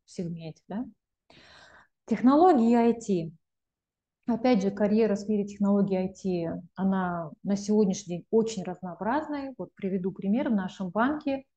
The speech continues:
а, у нас есть несколько больших I T департаментов. И сейчас же я могу сказать, что примерно сейчас даже мы вот смотрели, около сорока процентов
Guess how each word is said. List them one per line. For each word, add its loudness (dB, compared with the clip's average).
а, -4
у -4
нас 0
есть -8
несколько -2
больших -8
I -6
T -12
департаментов. -8
И 0
сейчас -2
же 2
я 4
могу -2
сказать, -2
что -6
примерно 0
сейчас -2
даже -2
мы -4
вот -18
смотрели, 6
около 4
сорока 4
процентов 0